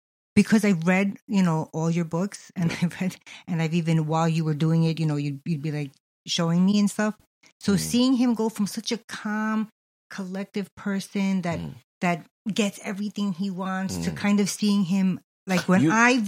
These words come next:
Speaker 1: envision it, I
Speaker 2: Yeah.
Speaker 1: see, like, the, the
Speaker 2: When
Speaker 1: stitches in his clothes just
Speaker 2: Yeah.
Speaker 1: kind of unravel.
Speaker 2: When, yeah, when
Speaker 1: <laughs>
Speaker 2: we've had our meetings at, like, when we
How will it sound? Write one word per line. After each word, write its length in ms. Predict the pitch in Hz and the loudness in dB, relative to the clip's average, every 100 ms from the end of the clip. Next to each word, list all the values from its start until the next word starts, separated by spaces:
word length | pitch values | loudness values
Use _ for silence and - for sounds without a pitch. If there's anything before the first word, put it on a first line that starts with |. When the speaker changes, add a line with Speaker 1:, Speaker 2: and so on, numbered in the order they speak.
| 208 | 0
Speaker 1:
envision 480 | 214 190 214 254 277 | 0 2 0 2 2
it, 140 | 277 - - | 2 -2 -4
I 140 | 202 196 | 4 4
Speaker 2:
Yeah. 40 | |
Speaker 1:
see, 340 | - 233 226 190 | 4 2 2 0
like, 220 | 190 - | -4 -2
the, 80 | 180 | -6
the 60 | - _ _ | -8 _ _
Speaker 2:
When 120 | 120 | 2
Speaker 1:
stitches 480 | 123 - 226 - 185 | 2 2 0 2 0
in 80 | 185 | 2
his 140 | 175 | 0
clothes 300 | - 208 180 - | 0 2 2 4
just 180 | 190 | 2
Speaker 2:
Yeah. 60 | 170 | 4
Speaker 1:
kind 180 | 196 180 | 6 6
of 80 | 160 | 6
unravel. 520 | 170 156 156 147 131 | 4 4 0 -2 2
Speaker 2:
When, 180 | 117 131 | 4 4
yeah, 300 | 107 117 120 | 2 2 4
when 280 | 98 113 127 | 4 4 6
Speaker 1:
<laughs> 80 | 135 | 6
Speaker 2:
we've 240 | 156 147 | 4 4
had 300 | 135 139 135 | 4 4 4
our 260 | 123 117 110 | 4 2 2
meetings 540 | 110 117 120 120 117 | 4 4 4 2 2
at, 160 | 104 85 | 0 -2
like, 240 | 101 98 90 | -2 -4 -6
when 240 | 76 | -8
we 40 | 101 | -6